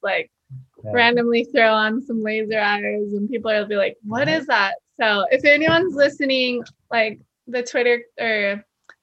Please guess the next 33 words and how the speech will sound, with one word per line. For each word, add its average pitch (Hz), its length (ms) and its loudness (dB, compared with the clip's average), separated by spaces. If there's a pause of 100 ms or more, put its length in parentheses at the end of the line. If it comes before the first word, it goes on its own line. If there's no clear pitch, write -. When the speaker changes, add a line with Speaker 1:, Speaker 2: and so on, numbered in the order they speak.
(120)
Speaker 1:
the 214 320 0
online 247 440 2
community 220 680 0
of 202 160 0
Bitcoiners 208 720 -4
put 220 220 0
laser 208 360 2
eyes 185 380 2
on, 180 540 -2
um, 185 320 -2
as, 202 220 0
like, 175 260 2 (160)
we're, 202 200 -2
like, 127 300 -2 (720)
I 220 80 4
don't 214 120 4
even 196 180 0
know 185 100 -2
what 180 100 0
it - 100 -2
means, 196 440 -2
but 202 240 2 (160)
to 294 100 4
me, 247 200 8
it's, 208 160 2
like, 190 180 6
lasering, 196 840 6
like, 202 280 2
laser 226 440 8
vision 202 420 6
on 190 140 2
the 190 80 2
Bitcoin, 185 800 2